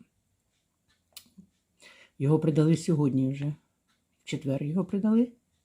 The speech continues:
А в п'ятницю, сьогодні це вечеря Гос-, ем, і вечеря Господня, е, було таке,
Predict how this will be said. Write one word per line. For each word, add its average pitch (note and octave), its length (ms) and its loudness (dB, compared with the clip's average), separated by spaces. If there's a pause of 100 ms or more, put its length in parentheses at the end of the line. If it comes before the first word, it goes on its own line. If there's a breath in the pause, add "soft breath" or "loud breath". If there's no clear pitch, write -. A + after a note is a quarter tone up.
(460 soft breath)
А D#3+ 180 0
в D3+ 120 -6
п'ятницю, D#3 960 0
сьогодні C#3+ 460 0
це C#3 160 -4
вечеря C3+ 460 -2
Гос-, C#3 260 -6
ем, C3+ 440 -2
і D3 220 -4
вечеря C3 360 0
Господня, G3+ 640 4 (500 loud breath)
е, D3 120 -2
було D3 520 -4
таке, C#3+ 360 -4